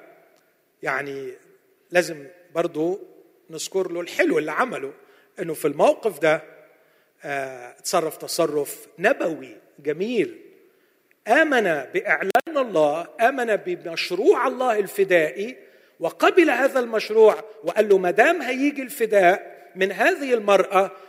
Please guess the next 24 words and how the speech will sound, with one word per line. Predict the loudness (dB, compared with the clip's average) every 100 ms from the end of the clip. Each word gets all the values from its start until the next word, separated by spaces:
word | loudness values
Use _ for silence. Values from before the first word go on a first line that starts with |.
| -8
فأنا | -6 -2 -2 -2 0
أعلن | 0 0 -2
إيماني | -4 -4 4 4 4 2 -4 -4
وأعلن | -4 4 4 6 6 4 4
تصديق | 0 0 -8 4 6 6 4
لإعلانك، | 4 4 4 4 6 6 6 2 -2 -18 -20 -10 -2
وأنا | 0 2 2 0 6
أغير | 6 6 6 6 4 2 2 2
اسمها | -4 -4 -4 -2 -2
مصادقة | -2 -2 0 2 2 0 0 2
مني | 2 -2 0
على | 2 2
هذا، | 4 2 2 0
فأسميها | -2 -4 -2 0 2 2 4 2 4 2 0 -20 -20 -20 _ _ _ _
حواء، | -4 -4 -4 -10 -12 -10 -2
أم | -2 -2 -12 -12
كل | -2 -2 -2 -8
حي | -4 -4 -4 -8
أو | -8 0
أم | 0 0 -8
الحياة، | -10 -10 -6 -4 -4 -8 -20 -16
لأنه | -12 -12 -12
منها | -14 -12 -12
سيأتي | -12 -10 -10 -12 -16 -16 -16